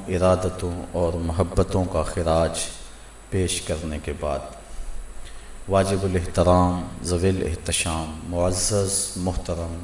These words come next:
سامعین، خواتین و حضرات، السلام علیکم ورحمۃ اللہ وبرکاتہ۔ انسان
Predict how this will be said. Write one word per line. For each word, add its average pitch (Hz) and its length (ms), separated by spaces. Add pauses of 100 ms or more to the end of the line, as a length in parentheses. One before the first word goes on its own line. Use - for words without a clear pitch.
سامعین، 87 760 (580)
خواتین 98 500
و 95 40 (100)
حضرات، 80 420 (400)
السلام 87 640
علیکم 85 720
ورحمۃ 85 540
اللہ 78 380 (160)
وبرکاتہ۔ 73 960 (2500)
انسان 120 720